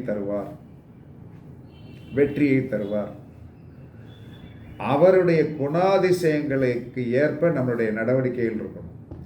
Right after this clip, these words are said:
எதிராக இருக்கக்கூடாது. புதன்னா எப்படி இருக்கணும்? அந்த கேரக்டருக்கு உண்டானதை நம்ம வச்சுக்கிடணும். எதிரானதுக்கு போகும்போது தான் நாங்க பிரச்சனையை உண்டு பண்ணி விட்டுறோம். அதனால லக்னாதிபதி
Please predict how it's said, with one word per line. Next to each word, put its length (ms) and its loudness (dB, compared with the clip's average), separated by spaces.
எதிராக 400 2
இருக்கக்கூடாது. 520 -6
புதன்னா 400 0
எப்படி 180 0
இருக்கணும்? 320 -6
அந்த 140 -2
கேரக்டருக்கு 560 2
உண்டானதை 420 -2
நம்ம 140 -6
வச்சுக்கிடணும். 540 -6
எதிரானதுக்கு 640 4
போகும்போது 500 0
தான் 140 2
நாங்க 140 -4
பிரச்சனையை 460 0
உண்டு 220 -2
பண்ணி 200 -2
விட்டுறோம். 340 -12
அதனால 340 0
லக்னாதிபதி 960 0